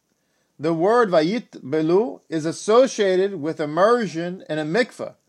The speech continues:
for spiritual purification, which is related to cleansing and atonement.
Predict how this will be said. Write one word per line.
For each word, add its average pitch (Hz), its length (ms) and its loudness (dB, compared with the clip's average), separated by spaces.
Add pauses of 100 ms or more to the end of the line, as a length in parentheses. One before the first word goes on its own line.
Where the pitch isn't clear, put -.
(420)
for 170 160 -2
spiritual 202 580 2
purification, 220 840 -2
which 160 180 -4
is 156 140 -2
related 180 560 2
to 185 100 -4
cleansing 214 540 -6
and 220 80 -8
atonement. 214 540 -8